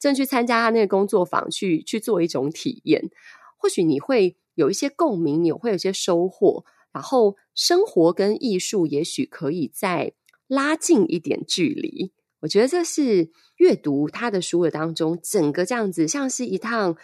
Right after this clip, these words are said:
旅程一样，我自己觉得很大的一个收获。而且就是想要分享一个我自己很神奇的体验，他这本，尤其是他的自传，因为非常好看的故事，他太会讲故事了，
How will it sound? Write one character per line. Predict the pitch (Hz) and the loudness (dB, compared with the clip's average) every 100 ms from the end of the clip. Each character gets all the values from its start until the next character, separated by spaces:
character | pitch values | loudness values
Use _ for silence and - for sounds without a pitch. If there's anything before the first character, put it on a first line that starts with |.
| - _ | -20 _
旅 | 165 156 131 | 0 2 2
程 | - 156 151 | -2 0 2
一 | 143 | 2
样， | 143 175 143 | 0 0 0
我 | - | -4
自 | - | -2
己 | 262 | -6
觉 | 170 139 | -4 -6
得 | 151 | -4
很 | 160 175 - | -4 -4 -2
大 | 226 165 | -2 -2
的 | - | -2
一 | 151 | -4
个 | 139 143 | -2 -2
收 | - 147 143 | -2 -2 -2
获。 | 165 - 170 - - _ - _ | -2 2 2 2 -20 _ -20 _
而 | - | -6
且 | 240 269 170 143 | -2 0 0 -2
就 | - | -4
是 | 233 226 | -2 -2
想 | 147 | -2
要 | 180 | -2
分 | 190 220 | 0 0
享 | 165 - | 0 -2
一 | 143 | 0
个 | 156 | 4
我 | 135 | 4
自 | - | 2
己 | 208 165 | 0 2
很 | 160 151 170 - - - | 0 -2 -2 -8 -20 -8
神 | - 160 214 | 2 2 2
奇 | - 156 151 | 0 -2 0
的 | 160 | 0
体 | 147 - 131 | -2 -4 -6
验， | - 180 113 - _ _ - | 2 2 2 -6 _ _ -12
他 | - | -2
这 | 440 427 | 2 4
本， | 190 - | 4 4
尤 | 233 | 2
其 | 285 | 2
是 | 262 285 | -4 -4
他 | 269 | -4
的 | 233 | -4
自 | 190 269 208 | -4 -2 -4
传， | - 196 175 | -2 -2 0
因 | 262 | 0
为 | 277 233 180 - _ _ _ _ _ | 0 0 0 -4 _ _ _ _ _
非 | - 320 | 0 0
常 | 320 175 151 165 180 | 0 -2 -2 -2 -4
好 | - 156 | -4 -2
看 | 208 226 | 0 0
的 | 175 | 0
故 | 165 180 131 | 2 2 2
事， | - - 143 - _ | -2 -2 -2 -4 _
他 | - | -14
太 | - - | -4 -2
会 | 302 | 0
讲 | - - | 0 -4
故 | 151 180 | -2 -2
事 | 147 - | 0 -2
了， | 156 - - | -2 -4 -10